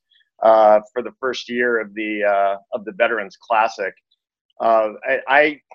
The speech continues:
I, I know I'm not alone in thinking that it is absolutely an incredible event that has been brought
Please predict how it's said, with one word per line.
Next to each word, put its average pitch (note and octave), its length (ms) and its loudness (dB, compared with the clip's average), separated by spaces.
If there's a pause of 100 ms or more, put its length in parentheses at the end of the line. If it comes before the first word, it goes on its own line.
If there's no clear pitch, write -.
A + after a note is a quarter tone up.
(260)
I, C#3+ 220 0
I D#3+ 80 2
know D#3+ 240 -2
I'm D3 140 -6
not C3 180 -8
alone A#2 340 -10
in G#2+ 180 -18
thinking A2 420 -12
that G2+ 240 -2 (300)
it A#2+ 280 -4
is G#2+ 400 -6 (500)
absolutely C3 840 -4
an G#2+ 80 -10
incredible A2 720 -4
event G2 340 -6 (260)
that G#2+ 240 -2
has G2+ 480 -10
been G#2 340 -4
brought G#2+ 360 2